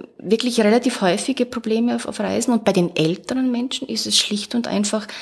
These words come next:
das Kardiovaskuläre, also der Herzinfarkt. Den hätten diese Menschen zu Hause auch bekommen. Jetzt kriegen sie ihn halt im Urlaub vielleicht sogar noch ein bisschen eher, weil sie gestresst sind, sich aufregen, alles, äh,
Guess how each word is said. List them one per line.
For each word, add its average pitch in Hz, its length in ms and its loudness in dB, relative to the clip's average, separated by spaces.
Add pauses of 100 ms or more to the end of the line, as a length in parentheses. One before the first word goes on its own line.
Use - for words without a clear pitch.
(380)
das 202 180 0
Kardiovaskuläre, 208 800 2
also 180 140 2
der 233 100 2
Herzinfarkt. - 960 0
Den 180 220 4
hätten 202 420 2
diese 214 240 4
Menschen 202 540 4
zu 196 180 2
Hause 196 300 6
auch 190 100 0
bekommen. 226 500 0
Jetzt 208 200 -4
kriegen 226 240 2
sie 208 100 -4
ihn 190 140 -2
halt 190 160 -2 (120)
im 202 140 2
Urlaub 196 320 2
vielleicht 190 260 -2
sogar 185 200 -2
noch 190 100 -4
ein 190 100 -2
bisschen 196 300 0
eher, 196 300 2
weil 180 100 -4
sie 185 160 -2 (280)
gestresst - 520 2
sind, 190 240 4
sich 202 220 -2
aufregen, 170 480 0
alles, - 420 -2
äh, 180 140 -2